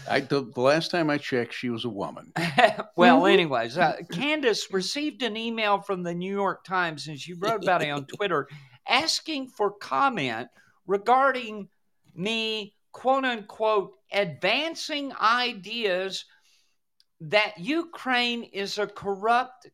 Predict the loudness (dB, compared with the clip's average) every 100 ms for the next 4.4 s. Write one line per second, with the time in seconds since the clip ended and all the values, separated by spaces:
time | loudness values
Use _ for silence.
0 | -16 -4 -2 -4 -6 -8 -6 -8 -10 -6
1 | -4 -4 -4 -4 -4 -6 -2 0 0 -2
2 | -10 -10 -12 -12 -4 -4 -4 _ -14 -8
3 | 0 0 0 -12 -20 -10 -2 0 0 0
4 | 0 4 4 4